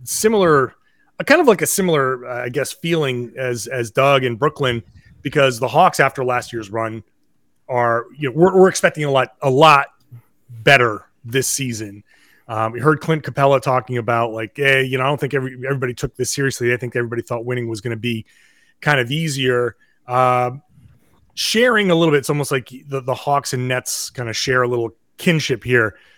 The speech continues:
Uh, what's your take on their situation, and what's your take on your situation?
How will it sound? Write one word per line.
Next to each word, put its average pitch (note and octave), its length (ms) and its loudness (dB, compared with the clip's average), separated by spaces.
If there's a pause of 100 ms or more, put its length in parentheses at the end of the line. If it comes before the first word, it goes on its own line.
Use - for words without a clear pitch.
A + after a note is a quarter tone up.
(200)
Uh, B2+ 240 2
what's E3 200 0
your G#3 100 4
take F3+ 320 0
on D3 200 2
their F3+ 200 2
situation, F#3+ 560 -2
and D3+ 100 -2
what's D#3 160 -4
your E3 100 -2
take D#3 220 -4
on C3 140 -2
your C#3 160 -2
situation? B2 760 -4